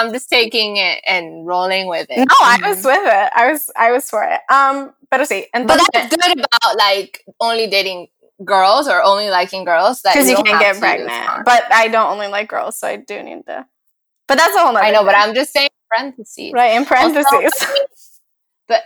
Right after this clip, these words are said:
Speaker 1: S T Is are also a thing. Anyways, go ahead.
Speaker 2: <laughs> <laughs> That took such a turn. Um, pero sí, entonces, yo estaba en un colegio muy, ¿qué?
Speaker 1: Conservador.
Speaker 2: Entonces, sí. Y no tenía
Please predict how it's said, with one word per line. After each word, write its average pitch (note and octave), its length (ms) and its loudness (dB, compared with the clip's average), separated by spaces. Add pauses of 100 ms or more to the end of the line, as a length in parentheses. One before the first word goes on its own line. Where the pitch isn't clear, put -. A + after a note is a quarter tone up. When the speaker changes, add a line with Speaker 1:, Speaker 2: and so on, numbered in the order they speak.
Speaker 1:
S A#3+ 180 0
T A3+ 140 0
Is D3 240 0
are C#3+ 80 -2
also - 240 -10
a - 100 -14
thing. - 340 -20
Anyways, G#3+ 460 -4
go - 120 2
ahead. - 580 -2
Speaker 2:
<laughs> - 100 -2 (320)
<laughs> - 0 -
That C#4 180 0
took C#4+ 220 -2
such B3 180 0
a A3+ 100 -6
turn. G3+ 300 -8 (520)
Um, C#4+ 180 2
pero C4 160 0
sí, F#3+ 140 -6
entonces, A#3+ 480 -2 (440)
yo A3 380 4 (580)
estaba G#3+ 360 2
en G#3+ 60 -2
un A#3 40 -8
colegio A#3 460 2
muy, A3+ 480 0
¿qué? C#4 160 2 (280)
Speaker 1:
Conservador. E3+ 1120 0 (300)
Speaker 2:
Entonces, D4+ 840 0
sí. - 240 -4 (540)
Y D4 320 0
no C4+ 280 2
tenía E4 460 2